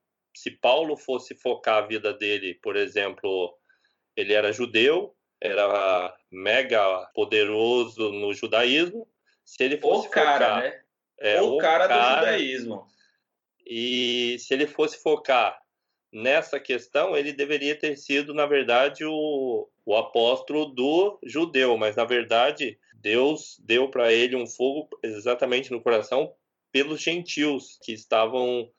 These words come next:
Speaker 1: sem conhecer nada do judaísmo, e foi exatamente pra eles que Paulo pregou,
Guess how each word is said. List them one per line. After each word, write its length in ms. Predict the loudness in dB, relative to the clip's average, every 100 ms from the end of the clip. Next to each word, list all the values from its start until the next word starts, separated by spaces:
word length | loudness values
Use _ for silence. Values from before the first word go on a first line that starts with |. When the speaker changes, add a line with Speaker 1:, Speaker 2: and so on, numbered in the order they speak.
| _ _ _ _ _
Speaker 1:
sem 920 | -20 -18 -16 -2 0 0 -2 -6 -4
conhecer 300 | -2 0 0
nada 280 | 2 0 0
do 120 | -8
judaísmo, 600 | -6 0 0 2 0 -2
e 80 | -6
foi 220 | -2 2
exatamente 640 | 2 2 -2 0 -2 -2 0
pra 220 | 2 4
eles 400 | 2 2 -2 -10
que 100 | -16
Paulo 360 | -2 0 0
pregou, 580 | -2 -4 0 2 2 -2